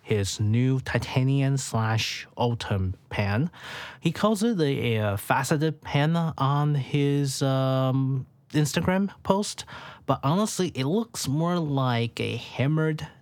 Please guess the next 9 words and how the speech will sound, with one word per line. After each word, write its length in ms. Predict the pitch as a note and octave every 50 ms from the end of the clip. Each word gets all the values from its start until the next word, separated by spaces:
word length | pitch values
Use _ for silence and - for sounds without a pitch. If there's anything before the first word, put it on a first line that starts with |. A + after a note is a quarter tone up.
| _ -
design. 600 | C#3+ C#3 C3+ - D#3 D3 D3 D3+ D3+ D3+ D3+ C#3+ - - -
Granted, 520 | - C3 C#3 D3+ C#3+ - - D3+ C#3+ -
the 80 | A2+ G#2+
pattern 480 | - - - C#3 C#3 C#3+ C#3+ C#3+ D3+ C#3+
on 220 | - A#2+ A#2+ A#2
the, 140 | A2 G#2+ A2 - _ _ _ _ _ _ _ _ _ _ _ _ -
the 680 | A#2+ B2 A2+ A2 A2 G#2+ G#2+ G#2+ G#2+ G#2+ G#2+ G#2+ A2 G#2
pen 300 | - - - C3 B2+ B2+
itself, 460 | A#2 A2 - - B2 B2+ C#3+ D3+ -